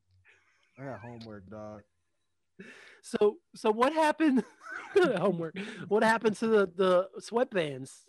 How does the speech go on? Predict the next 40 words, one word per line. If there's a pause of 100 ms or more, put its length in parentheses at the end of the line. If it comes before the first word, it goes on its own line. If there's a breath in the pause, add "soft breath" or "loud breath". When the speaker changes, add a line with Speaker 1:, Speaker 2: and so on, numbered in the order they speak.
Speaker 2:
What
was
their
ultimate
Speaker 1:
I
have
Speaker 2:
fate?
Speaker 1:
no
idea,
bro. (400)
Um, (280)
I, (220)
I,
Speaker 2:
Oh,
Speaker 1:
it
was,
Speaker 2:
man. (100)
Speaker 1:
it
was
after,
um,
the
move.
I
think
it
was
the
move
from
my
grandmother's
house. (1600 soft breath)
Yeah, (380)
it,
it
had
to
be
somewhere,